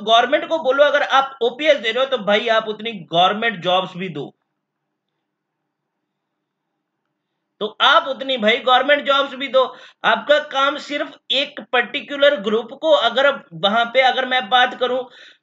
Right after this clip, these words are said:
Total population है सेवेंटी फ़ाइव lakh state की, और वहां पे अगर बात करें employee है सिर्फ आपके पास दस लाख, तो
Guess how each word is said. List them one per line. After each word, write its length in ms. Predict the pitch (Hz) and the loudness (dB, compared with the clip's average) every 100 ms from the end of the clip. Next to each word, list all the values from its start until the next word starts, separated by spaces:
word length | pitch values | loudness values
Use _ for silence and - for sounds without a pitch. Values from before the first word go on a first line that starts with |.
| _ - | _ 0
Total 380 | 247 247 302 302 | 0 2 2 2
population 560 | 285 269 269 254 269 | 0 0 0 0 2
है 160 | 277 240 | 0 -2
सेवेंटी 480 | 196 233 233 247 269 | -2 0 0 0 -4
फ़ाइव 360 | 214 254 269 269 | 0 0 0 2
lakh 260 | 277 269 - - _ | 2 2 -4 -20 _
state 460 | - - 247 254 254 | -20 -4 2 2 0
की, 280 | 214 254 226 _ _ - | -10 -10 -12 _ _ -2
और 200 | 214 277 208 | 2 2 2
वहां 260 | 233 220 254 254 | -2 0 -2 0
पे 100 | 294 | 0
अगर 260 | 277 277 - | 2 0 0
बात 260 | 262 262 254 | 2 2 0
करें 160 | 269 269 | 2 2
employee 640 | - 233 233 247 247 269 | 2 -4 -8 -2 0 0
है 140 | 262 254 | -2 -4
सिर्फ 300 | 269 262 247 | -4 -4 2
आपके 300 | 247 247 262 | 0 2 -2
पास 260 | 262 262 208 | 0 -2 -2
दस 280 | 190 262 277 | 0 0 2
लाख, 340 | 277 247 - - _ _ _ _ _ _ | 2 2 0 -18 _ _ _ _ _ _
तो 80 | - | -4